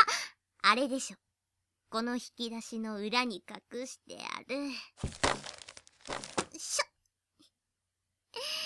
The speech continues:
エロディーブイディーでオナニーするつもりだったんでしょ。何焦ってんのよ。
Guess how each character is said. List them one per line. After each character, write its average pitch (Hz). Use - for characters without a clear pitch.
エ 247
ロ 294
デ 262
ィ 285
ー 233
ブ 262
イ 269
デ 254
ィ 262
ー -
で 202
オ 403
ナ 427
ニ 370
ー -
す 294
る 311
つ 320
も 302
り 294
だ 311
っ 311
た 311
ん 277
で 302
し -
ょ。 285
何 247
焦 285
っ -
て 277
ん 233
の 226
よ。 220